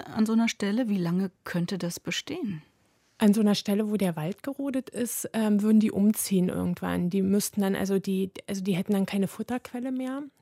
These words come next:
Speaker 2: die ausreicht, um so ein großes Nest zum Beispiel zu ernähren. Und die zie-, können dann umziehen, die Ameisen. Die nehmen Sack und Pack und weg sind sie und bauen irgendwo ihr neues Nest.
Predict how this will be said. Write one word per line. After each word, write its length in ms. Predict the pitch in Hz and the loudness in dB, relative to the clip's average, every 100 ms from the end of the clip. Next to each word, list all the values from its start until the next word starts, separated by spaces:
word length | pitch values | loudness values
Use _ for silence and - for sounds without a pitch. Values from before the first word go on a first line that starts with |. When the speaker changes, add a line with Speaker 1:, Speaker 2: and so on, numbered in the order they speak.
| - | -6
Speaker 2:
die 120 | 220 | -6
ausreicht, 580 | - 196 - 262 262 - | -4 -6 -6 -6 -6 -8
um 200 | - 220 | -2 0
so 80 | 220 | 0
ein 40 | |
großes 360 | 208 208 214 - | -4 -6 -8 -6
Nest 260 | 202 - | -8 -6
zum 80 | - | -8
Beispiel 300 | 240 233 - | -6 -6 -10
zu 140 | - 247 | -8 -4
ernähren. 360 | 233 226 226 | 0 0 2
Und 160 | 220 - | 0 0
die 140 | 208 | -4
zie-, 220 | - 226 | -2 -2
können 260 | - - 202 | -2 0 2
dann 120 | 214 | 4
umziehen, 440 | - 190 190 - 180 | 2 2 0 -2 -4
die 100 | 175 | -4
Ameisen. 380 | - 175 175 190 | -4 -4 -2 -4
Die 100 | 185 | 0
nehmen 200 | 208 226 | 2 4
Sack 220 | 214 220 | 2 0
und 140 | 240 214 | -2 -2
Pack 280 | 247 - | -6 -6
und 300 | - 220 214 | -4 -4 -2
weg 160 | - 185 | -4 -6
sind 220 | 220 226 | -4 -4
sie 80 | 302 330 | -4 -6
und 140 | 240 214 | -4 0
bauen 200 | 214 214 | 0 0
irgendwo 260 | 214 214 | -2 -4
ihr 100 | - | -6
neues 380 | 190 185 208 - | -4 -4 -6 -4
Nest. 260 | 262 269 | -2 -2